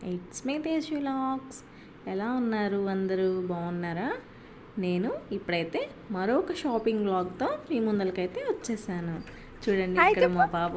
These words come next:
Speaker 1: కూడా
Speaker 2: బాయ్.
Speaker 1: హాయ్ చెప్తుంది మీ అందరికీ. హాయ్ చెప్పమ్మా అంటే హాయ్ చెప్తుంది మీ అందరికీ. ఇప్పుడు మేము ఎక్కడికి వెళ్తున్నాము అని అనుకుంటే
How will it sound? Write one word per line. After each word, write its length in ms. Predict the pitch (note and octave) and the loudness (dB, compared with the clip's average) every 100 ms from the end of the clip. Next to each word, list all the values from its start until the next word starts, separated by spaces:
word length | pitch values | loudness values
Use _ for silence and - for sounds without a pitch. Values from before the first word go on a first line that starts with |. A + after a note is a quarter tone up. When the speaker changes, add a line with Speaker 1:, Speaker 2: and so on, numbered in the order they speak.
| F3 | 2
Speaker 1:
కూడా 180 | A3+ A3+ | 4 4
Speaker 2:
బాయ్. 420 | A3 G#3+ G#3 G#3+ G#3+ G#3 | 4 2 0 -2 -2 0
Speaker 1:
హాయ్ 200 | F3 F3 | 2 0
చెప్తుంది 400 | F3 - F3 E3 E3 | -2 -4 -6 -4 -4
మీ 80 | E3 E3 | -4 -4
అందరికీ. 460 | E3 E3 E3 A3+ D4+ - - - - - - - - - - - - - - - - - - | -2 -4 -4 0 0 -2 -10 -14 -14 -14 -18 -18 -18 -16 -18 -18 -16 -14 -14 -16 -16 -16 -4
హాయ్ 220 | G#3+ F#3+ F#3+ | 0 0 0
చెప్పమ్మా 420 | F#3+ F#3+ F#3 F#3 F3+ F3+ | -2 -2 -2 0 0 0
అంటే 200 | F#3 A#4 - | 0 -2 -2
హాయ్ 220 | B3 F3+ D4+ | -2 0 4
చెప్తుంది 400 | B4 G3 E3+ E3+ E3+ | 4 4 -4 -2 -2
మీ 60 | E3 | -2
అందరికీ. 380 | E3 E3 E3+ G#4+ - - - - - - - - - - G#3 | -2 -4 -6 -6 -8 -12 -18 -18 -18 -16 -18 -18 -18 -6 -4
ఇప్పుడు 400 | G#3 - G3 A#3+ C#5 - - - F#3+ | -4 -2 0 0 -2 -8 -12 -8 -4
మేము 240 | F#3+ F#3 A#3 C4+ F4+ F4 | -2 0 -2 2 2 2
ఎక్కడికి 320 | - G#3 G#3+ A3+ | 2 -2 0 0
వెళ్తున్నాము 640 | G3+ F3+ F#3 F3+ F3 F3+ G3+ F3 | 0 0 -2 -2 -2 -2 -2 -2
అని 120 | D#3+ | -4
అనుకుంటే 520 | D#3 D#3 E3 D#3 F#3 | -4 -4 -4 -4 -4